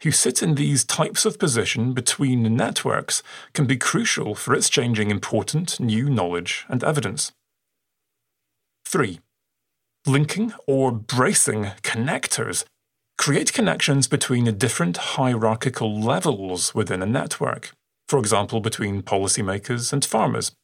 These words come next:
or connecting the postdocs with senior managers so they can make their views heard. It is not just individuals who can create bridges between the networks and links across hierarchies.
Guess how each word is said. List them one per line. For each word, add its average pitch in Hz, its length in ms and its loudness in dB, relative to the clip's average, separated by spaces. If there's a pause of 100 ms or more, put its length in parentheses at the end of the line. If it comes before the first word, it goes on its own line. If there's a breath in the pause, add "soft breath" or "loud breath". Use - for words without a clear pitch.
(340)
or 131 180 2
connecting 110 500 0
the 117 80 0
postdocs - 920 0
with 127 160 2
senior 113 400 2
managers 123 600 0 (200 loud breath)
so - 180 2
they 147 100 0
can 185 200 0
make 117 300 0
their 113 220 2
views 98 420 -4
heard. 104 500 -4 (1500)
It 165 80 2
is 180 80 2
not 262 160 2
just 190 280 2
individuals 127 840 0
who 113 120 0
can 110 240 0
create 110 480 0
bridges 110 440 2
between 117 400 0
the 110 80 2
networks 107 840 -2
and 113 180 0
links 113 360 2
across - 380 0
hierarchies. 113 800 0